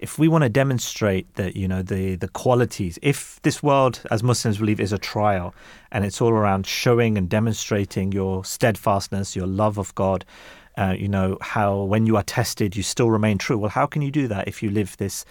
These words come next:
you know, simple life where, or perfect life where you're never in any challenges, you never have any trouble, you're never, there's never any conflict between you, unless you're tempted by these things, unless you're given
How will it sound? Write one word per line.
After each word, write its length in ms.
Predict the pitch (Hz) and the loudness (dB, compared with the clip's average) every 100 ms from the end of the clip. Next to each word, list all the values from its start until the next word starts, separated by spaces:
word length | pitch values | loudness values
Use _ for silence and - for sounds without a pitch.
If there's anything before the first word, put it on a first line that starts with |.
| - - - - | -20 -20 -12 -4
you 60 | |
know, 140 | 98 90 | -2 -2
simple 420 | - 120 110 110 | -2 0 2 4
life 280 | 104 98 - | 4 2 2
where, 280 | 104 101 | 2 2
or 160 | 113 92 | 2 -2
perfect 400 | - 117 110 117 | 2 2 2 0
life 260 | 101 95 107 | 2 0 0
where 120 | 101 | -2
you're 140 | 98 | 0
never 280 | 98 98 95 | 0 0 0
in 100 | 98 | 0
any 160 | 92 90 | -2 -4
challenges, 680 | - 123 123 117 117 110 | -2 0 2 0 0 0
you 80 | 98 | -2
never 240 | 95 95 | -2 -2
have 160 | 92 92 | -2 -2
any 260 | 92 90 - - - | -2 -4 -8 -20 -8
trouble, 260 | - 127 117 | 0 2 4
you're 140 | 107 | 4
never, 220 | 107 113 98 | 4 2 2
there's 160 | 104 | 2
never 240 | 123 127 123 | 4 4 4
any 140 | 110 | 2
conflict 580 | - 113 117 117 101 - | 2 0 0 -2 -2 -4
between 400 | 98 - 160 120 | -4 2 4 4
you, 160 | 95 | 2
unless 260 | 107 147 - | 0 0 0
you're 80 | 104 | -2
tempted 480 | - 175 180 123 98 | 0 -2 0 0 2
by 180 | 101 | 0
these 200 | 98 98 | 0 -2
things, 260 | - 95 95 | -4 -4 -2
unless 300 | 110 123 - | 0 0 0
you're 120 | 117 - - - - 101 | -2 -2 -16 -14 -8 0
given 400 | 135 131 127 | 2 4 2